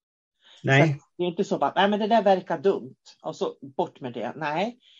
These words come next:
Speaker 2: jag har verkligen försökt förstå hur de tänker, och med tanke på att, att jag har den här dimensionella förståelsen så vet jag att jag kan ta emot information från vilken dimension som helst på svenska. <laughs> Liksom.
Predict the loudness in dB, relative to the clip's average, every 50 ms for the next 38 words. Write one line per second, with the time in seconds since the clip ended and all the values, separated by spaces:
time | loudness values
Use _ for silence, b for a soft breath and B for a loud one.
0 | b b -6 -4 0 2 4 6 6 6 6 4 2 -4 -6 -6 -6 -4 -4 -4
1 | -4 -2 -4 -4 -4 0 0 0 0 0 0 -2 -4 -4 -4 -4 -2 -2 -4 -6
2 | -6 -4 -2 -2 -2 -4 -4 -4 -4 -4 -4 -4 -4 -4 -4 -6 -8 -8 -6 -4
3 | -2 -2 -2 -2 -4 -6 _ _ _ _ _ _ _ _ _ _ _ _ _ _
4 | -10 -10 -10 -10 _ _ -6 -4 -4 -2 0 2 2 4 4 4 2 2 2 0
5 | -2 -2 -4 -4 -4 -4 -6 -4 -2 0 0 2 0 0 0 0 -2 -2 -6 -10
6 | -8 -6 -6 -4 -4 -6 -8 -8 -10 -8 -8 -8 -6 -4 -4 -4 -2 -2 -2 -2
7 | -4 -4 -4 -6 -6 -4 -6 -6 -4 -6 -6 -4 -4 -2 -2 -2 -2 -2 -2 -4
8 | -6 -6 -6 -6 -6 -4 -4 -4 -4 -4 -6 -6 -4 -4 -4 -2 -4 -4 -6 -8
9 | -12 _ _ _ _ _ _ _ _ -6 -6 -4 -2 -4 -4 -4 -4 -2 -4 -2
10 | 0 -2 -2 -2 -2 -4 -4 -4 -4 -4 -2 -4 -6 -6 -6 -6 -4 -2 -2 0
11 | -2 -2 -4 -8 -12 -20 -20 _ _ _ _ _ _ _ _ _ _ _ _ -4
12 | -2 -2 -2 -2 -2 -4 -2 -4 -6 -4 -2 0 0 0 -4 _ _ _ _ _
13 | _ -18 -18 -16 -18 -18 _ _ -18 -14 -10 -6 -4 -4 -4 -2 0 0 0 0
14 | 0 -4